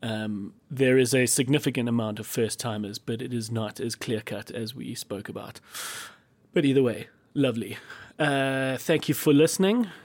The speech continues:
And this was a little extra episode. Usually we release our episodes on Tuesdays, but we've banked a whole bunch of guest episodes, which are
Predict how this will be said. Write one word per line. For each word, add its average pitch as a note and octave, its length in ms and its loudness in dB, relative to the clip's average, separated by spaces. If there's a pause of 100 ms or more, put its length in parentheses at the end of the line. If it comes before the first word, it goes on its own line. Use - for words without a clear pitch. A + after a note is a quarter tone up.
(180)
And C3 460 2
this C#3+ 160 2
was C3 120 0
a C3+ 60 4
little C3+ 240 4
extra D3+ 340 2
episode. D#3+ 520 2
Usually D3+ 680 4
we C#3 420 4
release C3 460 2
our B2 380 2 (440)
episodes - 680 0
on A2 280 -2
Tuesdays, D#3+ 960 4 (440)
but B2+ 120 -2
we've A#2+ 280 0
banked B2 460 -2
a B2 60 -10
whole C3+ 380 0
bunch A#2+ 540 -2 (140)
of A2+ 540 -6
guest - 420 0 (140)
episodes, - 640 -6
which - 180 -6
are A#2 220 -6